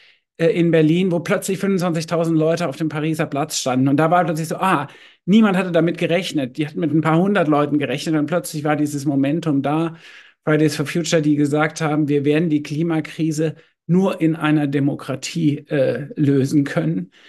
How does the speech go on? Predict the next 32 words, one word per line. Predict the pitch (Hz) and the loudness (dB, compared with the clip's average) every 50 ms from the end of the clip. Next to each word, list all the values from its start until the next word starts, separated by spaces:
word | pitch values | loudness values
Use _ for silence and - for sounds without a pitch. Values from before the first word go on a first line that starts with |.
| - - - - - _ _ _ _ _ _ _ | -20 -20 -20 -20 -20 _ _ _ _ _ _ _
Und | - 165 165 165 160 160 | 0 2 2 2 2 2
umgekehrt, | 170 170 185 160 165 156 - - 160 143 147 151 147 147 - - - - | 0 0 2 0 -2 -2 -2 -2 0 0 0 0 -2 -4 -8 -10 -8 -6
äh, | 143 139 - - - 95 98 - | -4 -2 -2 -2 -4 -4 -8 -8
die | - - 160 151 | -4 -2 -2 -2
Klimakrise | - - 151 165 175 170 156 151 151 - - 147 143 147 151 | 0 2 2 4 4 4 4 2 2 0 0 0 2 0 0
gefährdet | 143 143 143 - 160 156 151 160 156 147 143 - | -2 -2 -2 -2 0 0 0 0 0 -2 -4 -4
all | - 131 139 147 143 | -2 0 0 0 0
das, | 147 143 147 143 - - | 0 0 -2 -2 -4 -6
was | 147 139 139 - | -6 -6 -4 -4
wir | 139 131 | -4 -2
demokratisch | 123 143 131 127 127 127 - 139 131 131 131 - - | 2 2 2 2 2 0 -2 -2 -2 -2 -2 -4 -4
errungen | - - 120 139 156 170 175 131 113 107 107 | -4 -4 -2 0 0 2 2 2 2 0 -2
haben. | 107 110 127 127 123 | 0 0 2 2 2
Und | 123 127 127 143 | 2 0 -2 -4
deswegen | 135 - 143 139 139 135 | -4 -2 0 2 2 2
gesagt | 135 127 139 135 - 160 | 2 0 -2 -2 0 0
haben, | 147 143 | 0 2
ja, | 151 170 165 143 | 2 2 2 2
wir | 147 147 | 2 2
müssen | 147 160 - - 175 156 135 | 2 2 0 -2 -4 -8 -8
als | - - 135 123 - | -6 -8 -10 -10 -10
Klimabewegung | - - 160 160 151 135 131 139 135 131 139 135 135 135 | -4 0 2 2 4 4 4 2 2 2 2 4 4 2
jetzt | 127 127 - | 2 0 -4
auch | - 127 | -6 -4
eine | - 107 139 131 | -4 -4 -2 -2
Demokratiebewegung | 127 135 127 - - - 143 - - - 165 151 143 139 127 135 127 123 127 131 131 | 0 0 0 -2 -2 -4 -6 -6 -6 -4 -4 -2 -2 0 0 0 0 0 0 0 0
sein | 131 135 131 127 131 139 139 143 - - - - - _ | 0 0 0 2 2 2 0 0 -4 -12 -18 -20 -16 _
zur | - 147 | -2 -2
Verteidigung | 147 - 143 135 - 147 143 143 143 131 131 131 131 | 0 0 -2 -2 0 0 0 2 4 4 4 4 2
dieser, | 123 135 120 131 131 131 - - - | 2 0 0 0 0 -2 -4 -6 -8
äh, | 107 - - - - | -8 -6 -6 -6 -6
Demokratie. | - - - 135 127 123 127 131 - 135 - - - - 151 151 160 160 | -4 -2 0 0 2 0 0 -2 -4 -6 -6 -4 -4 -2 0 0 0 -2